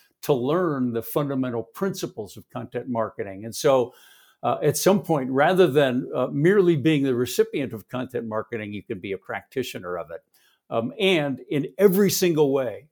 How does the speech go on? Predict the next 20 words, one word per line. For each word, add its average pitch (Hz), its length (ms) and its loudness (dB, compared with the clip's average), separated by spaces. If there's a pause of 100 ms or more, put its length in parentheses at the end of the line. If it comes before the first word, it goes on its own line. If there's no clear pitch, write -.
(140)
um, 107 540 -8 (320)
feel 156 280 0
good 127 220 0
about 101 300 -4
it 101 180 -10
because 107 380 -10
of 95 120 -10
the, 104 600 -10
uh, 113 120 -12
because 120 320 -10
you 127 120 -8
can 117 160 -10
deliver 117 420 -4
it - 100 -12
with 135 160 0
zero 120 420 -2
tricks. - 520 -12
This 113 240 -14
is 104 160 -14
the 107 300 -10